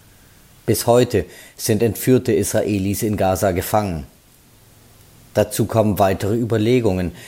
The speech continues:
die eine deutsche Abgeordnete kennen muss. Vernichtung, das ist der Begriff, mit dem der Umgang mit Juden im deutschen Nationalsozialismus beschrieben wird. Er darf nicht leichtfertig verwendet werden,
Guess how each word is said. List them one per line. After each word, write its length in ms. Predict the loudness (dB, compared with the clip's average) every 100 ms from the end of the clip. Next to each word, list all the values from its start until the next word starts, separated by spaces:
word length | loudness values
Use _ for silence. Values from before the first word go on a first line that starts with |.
| -20 -20 _ _ 0
die 80 | 2
eine 240 | 4 2
deutsche 360 | 2 2 0 -2
Abgeordnete 760 | -4 -2 0 0 0 -2 -2
kennen 420 | -2 -2 0 0 -2
muss. 340 | -4 -8 -14 _ _ _ _ _ _ _
Vernichtung, 760 | -2 0 2 0 2 2 2 -4 -14 -20 -20 _
das 220 | 0 2
ist 160 | -2 2
der 100 | 2
Begriff, 560 | 2 0 0 0 -2 -4
mit 140 | 2
dem 160 | 2 2
der 160 | 2
Umgang 400 | 2 2 2 2
mit 160 | 0 0
Juden 420 | 0 2 0 -2
im 220 | -2 0
deutschen 400 | 2 0 -2 -2
Nationalsozialismus 1300 | -2 -2 -4 0 0 0 -2 -4 -4 -2 -4 -4 -6
beschrieben 580 | -4 -6 -4 -4 -2 -2
wird. 260 | -2 -6 -10 _ _ _ _ _ _ _ -6
Er 100 | 0
darf 320 | 2 2 0
nicht 240 | -4 -2
leichtfertig 680 | 0 0 -2 -2 -2 -2 -6
verwendet 500 | -2 0 0 -2 -4
werden, 380 | -6 -4 -6